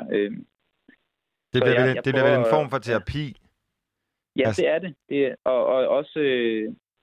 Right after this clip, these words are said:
Speaker 1: hvis, hvis jeg ligesom skal forvente, at, øh, folk, øh, vil, vil lytte til min musik og kan bruge det til noget, så tror jeg også, det er vigtigt, at det kommer fra et, et meget ægte sted.
Speaker 2: Jeg, øh, jeg kan kun sige tak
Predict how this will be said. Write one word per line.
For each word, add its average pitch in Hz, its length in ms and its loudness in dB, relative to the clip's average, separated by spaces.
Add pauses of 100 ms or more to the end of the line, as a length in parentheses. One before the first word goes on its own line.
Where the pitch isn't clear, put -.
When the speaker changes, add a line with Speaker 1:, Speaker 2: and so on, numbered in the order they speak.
(100)
Speaker 1:
hvis, 123 260 -4
hvis 127 160 -4
jeg 135 120 0
ligesom 143 200 -2
skal 127 180 -4
forvente, 123 360 0
at, 104 200 -2
øh, 104 200 -4
folk, 131 300 -4
øh, 113 200 -2
vil, 113 300 0
vil 113 120 0
lytte 127 220 -4
til 131 100 -2
min 113 120 2
musik 135 280 -4
og 117 100 0
kan - 100 -4
bruge 120 200 0
det 135 60 -4
til 123 80 -6
noget, 117 220 0
så 127 60 -8
tror 143 120 -2
jeg 131 60 0
også, 131 100 -8
det 139 60 -2
er 127 120 -2
vigtigt, 135 160 -2
at 110 120 -4
det 117 100 -4
kommer 127 300 -2
fra 113 160 -2
et, 104 180 -8
et 104 120 -6
meget 110 380 -2
ægte - 220 -10
sted. 113 260 -4 (840)
Speaker 2:
Jeg, 113 380 -2
øh, 104 160 -2 (100)
jeg 113 100 0
kan 110 120 -16
kun 120 300 -2
sige 107 320 2
tak 127 340 -4